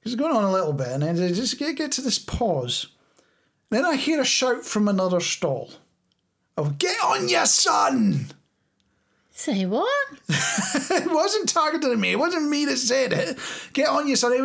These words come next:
Speaker 1: it was like, it's like, "Yeah, you, well done. You've done well. Come on, get on your son." You, you,
Speaker 2: <laughs> Never.
Speaker 1: it's broken you, Jenny here. She's just looking utterly bemused, dear listener.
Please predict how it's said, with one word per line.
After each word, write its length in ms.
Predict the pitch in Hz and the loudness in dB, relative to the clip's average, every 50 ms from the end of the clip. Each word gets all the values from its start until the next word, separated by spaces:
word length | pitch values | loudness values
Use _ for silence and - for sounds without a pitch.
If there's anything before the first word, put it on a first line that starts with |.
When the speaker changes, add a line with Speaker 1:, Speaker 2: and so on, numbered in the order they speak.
| 285 302 277 | 0 0 -2
Speaker 1:
it 40 | 277 | -2
was 160 | 285 311 370 | -2 -2 -2
like, 200 | 392 370 240 180 - - - - | -2 -2 -2 -4 -6 -14 -14 -8
it's 120 | - - | -2 -2
like, 160 | 269 262 262 | -2 -2 0
"Yeah, 200 | 294 311 320 285 | 0 0 0 2
you, 320 | 247 226 220 214 214 - - - | 0 0 0 -2 -2 -6 -6 -4
well 180 | 381 381 370 339 | -2 -2 0 2
done. 320 | 349 359 311 269 240 208 | 2 2 2 4 4 4
You've 120 | 220 269 262 | 2 2 2
done 220 | - 359 339 320 330 | 2 2 2 2 2
well. 300 | 330 294 269 214 190 147 | 2 2 2 2 0 0
Come 160 | - 320 320 | 0 0 2
on, 200 | 247 190 190 202 | 2 2 2 0
get 180 | 339 359 311 | 0 0 0
on 180 | 269 277 247 196 | 2 2 2 2
your 120 | 196 156 | 2 2
son." 360 | 143 - - - 139 139 - - - - - _ _ _ _ _ _ _ _ _ _ _ _ _ _ _ _ _ _ _ _ _ _ _ _ _ _ _ | 2 0 0 0 -2 -4 -6 -10 -12 -20 -20 _ _ _ _ _ _ _ _ _ _ _ _ _ _ _ _ _ _ _ _ _ _ _ _ _ _ _
You, 100 | 359 339 | -2 -2
you, 400 | 330 302 294 330 349 277 269 330 | 0 0 0 0 2 2 2 2
Speaker 2:
<laughs> 540 | - - - - - - - 480 453 392 349 | 2 0 -4 -6 -8 -4 -2 -2 -2 0 -2
Never. 60 | 277 240 220 | 0 2 2
Speaker 1:
it's 80 | 220 | 4
broken 540 | 202 170 208 285 359 320 262 - 294 277 240 | 4 4 4 4 2 2 2 0 2 4 4
you, 280 | 226 233 262 254 240 233 202 | 4 4 4 4 2 2 2
Jenny 320 | 175 233 254 254 233 214 | 4 4 4 4 4 4
here. 220 | 190 170 175 160 - | 2 2 2 2 2
She's 200 | - 220 202 190 | 2 2 2 2
just 100 | 254 220 | 2 2
looking 280 | 285 359 349 - 269 254 | 2 2 2 2 2 2
utterly 420 | 240 233 226 - - 262 262 202 | 2 2 0 0 0 2 2 2
bemused, 580 | 175 175 180 180 190 202 226 226 214 175 139 143 | 2 2 4 4 4 4 4 4 2 2 0 0
dear 160 | 160 156 156 143 | 0 0 0 2
listener. 520 | 143 139 - - 277 262 240 214 226 | 2 0 0 2 0 0 0 -2 -4